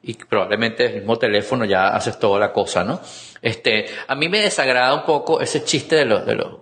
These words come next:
de, de trabajar con grupos de WhatsApp. Yo creo que los gru-, grupos de WhatsApp tienen que ser como más para cosas más personales y, o sea, no, no, no son para mí tan profesionales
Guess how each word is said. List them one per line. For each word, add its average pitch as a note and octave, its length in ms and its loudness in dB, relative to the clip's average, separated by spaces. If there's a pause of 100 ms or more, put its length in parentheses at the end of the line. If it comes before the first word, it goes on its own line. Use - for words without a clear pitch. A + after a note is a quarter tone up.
(200)
de, G2+ 120 -2
de A2 200 -4
trabajar A2 540 0
con C#3 100 -4
grupos C#3 300 0
de D3 40 2
WhatsApp. G2+ 600 -2 (400)
Yo G#2+ 60 -6
creo C#3+ 120 2
que C#3+ 80 2
los A#2 100 2
gru-, - 100 -2
grupos A2+ 240 2
de C#3+ 60 2
WhatsApp A#2 340 0
tienen C3+ 180 0
que C#3 80 -2
ser A2+ 160 0
como C3+ 220 -2
más G2+ 160 0
para B2+ 320 0
cosas B2 320 -2
más A#2+ 160 -4 (160)
personales G#2+ 880 0
y, F2 140 0
o - 400 -20
sea, B2+ 100 -2
no, A#2 120 0
no, A#2+ 240 0
no C3+ 280 0
son D#3 400 -2
para C#3+ 180 2
mí A#2+ 140 -4
tan C#3+ 200 -2
profesionales A2+ 800 0